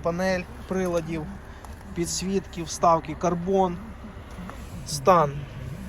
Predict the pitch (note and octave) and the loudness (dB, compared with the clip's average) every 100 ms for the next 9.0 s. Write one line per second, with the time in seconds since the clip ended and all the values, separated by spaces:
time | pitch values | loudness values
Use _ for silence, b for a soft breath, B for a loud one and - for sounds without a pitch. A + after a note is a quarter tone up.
0 | E3+ D#3+ F#3+ E3+ E3 D3+ D#3+ G#3 G#3 G3+ | -4 2 4 4 2 -2 0 2 2 -2
1 | - G3+ F3+ D3 F3 E3 D#3 C3+ C3+ - | -4 0 0 0 -2 0 0 0 -2 -6
2 | - C#3+ - - - - A3 G3 G3 G3 | -8 -10 -10 -8 -10 -8 -8 -8 -6 -6
3 | G3 F#3 - - F#3 D3+ - - - D#3 | -8 -10 -12 -8 -8 -6 -8 -4 -2 -2
4 | D#3 F3 - D#3+ D3 - D#3 - - - | -2 -4 0 0 0 -2 -6 -10 -10 -8
5 | - A3 G#3+ - - - - - - - | -4 -2 -2 -6 -8 -8 -6 -6 -6 -6
6 | B B B B - - - - E3 E3 | B B B B -12 -10 -10 -6 -2 0
7 | F#3+ - G3 D#3 D3+ C#3+ E3 F#3+ F#3+ A3+ | 0 0 2 2 0 -2 -4 -4 -4 -4
8 | G#3+ - - - - - F3 F3 F#3 D#3 | -6 -6 -8 -8 -8 2 2 2 0 0